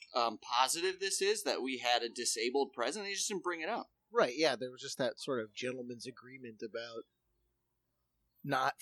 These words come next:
Speaker 2: like, we could bury him by calling him a, you know, like, he's telling everybody he's got no legs.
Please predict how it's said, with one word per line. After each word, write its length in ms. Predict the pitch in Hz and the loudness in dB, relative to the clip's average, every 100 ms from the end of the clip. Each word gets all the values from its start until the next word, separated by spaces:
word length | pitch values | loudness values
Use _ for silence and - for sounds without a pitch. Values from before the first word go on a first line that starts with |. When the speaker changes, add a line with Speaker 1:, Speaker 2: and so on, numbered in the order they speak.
| 135 | -4
Speaker 2:
like, 180 | 127 - - _ - | -4 -6 -18 _ -4
we 100 | 151 | 0
could 160 | 151 - | 0 2
bury 360 | 151 151 147 127 | 8 10 8 6
him 120 | 113 | 0
by 120 | 104 - | -4 -2
calling 380 | - 139 135 123 | 6 6 6 0
him 100 | 117 | -6
a, 100 | 110 - | -8 0
you 120 | 147 | 0
know, 160 | 113 113 | 0 -6
like, 220 | 107 104 - | -6 -8 -12
he's 140 | - 139 | -20 -4
telling 320 | - 180 165 | 0 2 4
everybody 360 | 165 160 170 160 | 2 6 4 4
he's 100 | 135 | 6
got 180 | 175 - | 4 4
no 80 | 156 | -4
legs. 640 | 151 165 160 - - - | 0 0 0 -2 -8 -10